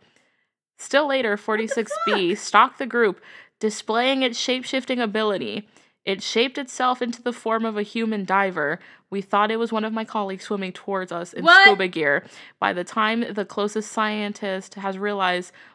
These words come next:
Speaker 1: what it was, it had grabbed him and torn him to bits.
Speaker 2: Ugh.
Speaker 1: Unquote with that. Are you getting kind of, like, what the movie is that I'm thinking about?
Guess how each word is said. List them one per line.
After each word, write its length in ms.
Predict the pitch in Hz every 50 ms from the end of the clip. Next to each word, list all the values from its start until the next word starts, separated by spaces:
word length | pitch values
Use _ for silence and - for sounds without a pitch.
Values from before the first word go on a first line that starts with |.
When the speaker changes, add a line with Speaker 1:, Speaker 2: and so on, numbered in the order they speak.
| _ -
Speaker 1:
what 140 | - 190 185
it 140 | 180 - -
was, 340 | 185 208 196 180 170 175 -
it 80 | -
had 260 | 180 185 190 185 -
grabbed 360 | - - 180 185 190 196 196 -
him 120 | 226 208
and 80 | 202 190
torn 240 | - - 180 170 170
him 140 | 180 180 180
to 100 | - 175
bits. 400 | 170 180 180 - - - - - _ -
Speaker 2:
Ugh. 920 | 349 381 415 427 427 427 415 415 403 392 381 359 339 311 277 254 226 208
Speaker 1:
Unquote 380 | 180 170 175 170 - 180 165 -
with 160 | - 180 -
that. 260 | - 156 120 120 - - _ _ - - - - - _ _ _ _ _ -
Are 80 | 202 226
you 200 | 233 226 247 226
getting 420 | 202 185 202 208 214 226 233 240
kind 260 | 233 - 247 240 233 233
of, 120 | 226 214
like, 360 | 226 226 208 185 180 - - - - - 185 -
what 220 | 202 196 190 196
the 100 | 202 185
movie 480 | 185 185 185 185 185 190 190 185 185 - - _ _ _ -
is 280 | 190 185 180 185 196
that 100 | 190 185
I'm 120 | 175 165 185
thinking 360 | - 175 170 180 185 190 190
about? 540 | 196 208 214 220 233 247 247 247 214 -